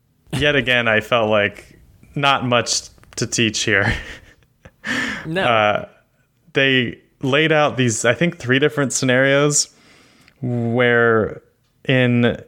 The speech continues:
Speaker 1: you either have to understand their motivation and line up what they want with what you want, start rumors,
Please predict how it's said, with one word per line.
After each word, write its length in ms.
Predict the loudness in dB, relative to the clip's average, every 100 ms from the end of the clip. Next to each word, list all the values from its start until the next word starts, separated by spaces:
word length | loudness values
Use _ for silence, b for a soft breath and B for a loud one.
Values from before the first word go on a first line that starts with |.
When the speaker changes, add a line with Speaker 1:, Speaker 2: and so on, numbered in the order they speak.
| _ _ _ _
Speaker 1:
you 140 | -2
either 240 | 2 2 2
have 180 | 0 -2
to 360 | -2 -2 -2 0
understand 460 | 0 0 0 0
their 80 | 2
motivation 680 | 2 0 2 0 0 0 0
and 240 | 0 -2 -10 -20 _ -2
line 260 | 0 2
up 240 | 0 -2 -8 _ _ -4
what 220 | -2 0
they 180 | 0 2
want 240 | 2 2
with 160 | 0 0
what 120 | 0
you 140 | 0
want, 360 | 2 2 2 -2 b b b b b
start 400 | -4 0 0 0
rumors, 760 | 0 0 2 2 2 0 -6